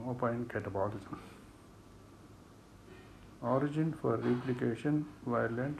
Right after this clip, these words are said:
region. This is the T I plasmid structure.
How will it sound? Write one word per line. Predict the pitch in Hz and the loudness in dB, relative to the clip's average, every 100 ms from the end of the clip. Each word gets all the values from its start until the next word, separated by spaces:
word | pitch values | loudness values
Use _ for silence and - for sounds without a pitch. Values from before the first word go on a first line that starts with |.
| - | 2
region. | 113 98 - - - - - - - - - - - - - - - - - - - - - - - - - - - - - - - - - - | 2 0 -6 -14 -18 -20 -20 -18 -18 -18 -18 -18 -18 -18 -18 -20 -20 -20 -20 -20 -20 -18 -6 -4 -4 -6 -14 -16 -16 -16 -10 -6 -6 -6 0 2
This | 143 - | 4 4
is | 127 | 4
the | 156 214 - | 6 4 4
T | 139 117 | 8 8
I | |
plasmid | 113 - 107 - 151 | 6 4 4 4 -2
structure. | 151 - - - | 0 2 2 0